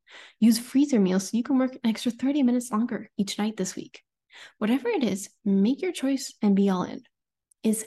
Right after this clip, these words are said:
your business. It's your mom life. And you get to do it whatever way feels best to you. Whatever priority you most care about in this moment, go for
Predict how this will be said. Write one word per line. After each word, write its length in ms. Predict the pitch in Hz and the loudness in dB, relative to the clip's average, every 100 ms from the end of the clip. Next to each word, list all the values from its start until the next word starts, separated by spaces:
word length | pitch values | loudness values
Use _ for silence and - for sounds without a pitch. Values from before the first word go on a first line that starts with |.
| - | -4
your 480 | 190 196 220 233 220 | 2 4 4 2 0
business. 600 | 185 185 - - - - _ _ _ | -2 -4 -10 -14 -16 -16 _ _ _
It's 240 | - 202 196 - | -2 0 -2 -2
your 680 | 190 185 220 233 - 220 - | 0 2 0 0 -6 -6 -2
mom 260 | 190 185 | 0 0
life. 360 | - - 202 _ _ - - | -4 -10 -16 _ _ -20 -16
And 240 | 220 180 185 | -10 -6 0
you 180 | 202 285 | 2 2
get 180 | 370 | 0
to 80 | 359 | -2
do 160 | 339 233 | 0 0
it 120 | 240 220 | -2 -4
whatever 440 | 196 175 180 185 | -4 -2 -2 2
way 140 | 190 | 2
feels 260 | 202 233 226 | 0 -2 -4
best 220 | 196 190 | -6 -6
to 60 | - | -8
you. 160 | 175 - _ _ _ _ _ | -8 -10 _ _ _ _ _
Whatever 340 | - 156 202 247 | -12 -10 -8 -6
priority 520 | 277 269 226 220 220 | -2 0 0 0 -2
you 180 | 190 190 | -2 0
most 520 | 175 175 180 269 - | 0 -2 -2 -4 -6
care 220 | - 320 | -6 -4
about 280 | 320 185 - - | -4 -4 -8 -4
in 160 | 196 196 | 0 2
this 180 | 196 196 | 0 -4
moment, 360 | - - - _ _ _ _ - | -8 -12 -20 _ _ _ _ -6
go 180 | 185 202 | -4 -4
for 200 | - - | -8 -20